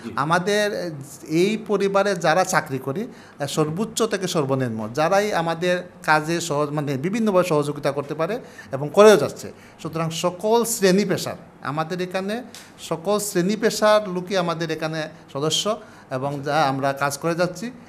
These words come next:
Speaker 2: এবং অবসরপ্রাপ্ত য-, আহ, যারা আছে তাদের জন্য আমরা কাজ করে যাচ্ছি। সকলকে নিয়েই এই পরিবার। একটা পরিবারের মধ্যে যেমন একবার ছোট থেকে কাজের, আহ, বুয়া থেকে শুরু করে গৃহকর্তা পর্যন্ত সবাই পরিবারের সদস্য।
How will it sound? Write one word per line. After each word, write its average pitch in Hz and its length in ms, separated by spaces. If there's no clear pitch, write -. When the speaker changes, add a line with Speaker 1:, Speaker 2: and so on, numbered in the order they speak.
Speaker 2:
এবং 139 260
অবসরপ্রাপ্ত 202 680
য-, 175 100
আহ, 147 360
যারা 165 240
আছে 165 160
তাদের 156 280
জন্য 131 180
আমরা 120 120
কাজ 117 200
করে 120 120
যাচ্ছি। 123 220
সকলকে 208 680
নিয়েই 196 380
এই 143 120
পরিবার। 127 440
একটা 147 160
পরিবারের 190 440
মধ্যে 202 220
যেমন 196 320
একবার 185 240
ছোট 185 240
থেকে 196 420
কাজের, 175 380
আহ, 156 340
বুয়া 147 220
থেকে 202 220
শুরু 190 220
করে 180 300
গৃহকর্তা 190 440
পর্যন্ত 170 280
সবাই 175 320
পরিবারের 170 340
সদস্য। 165 440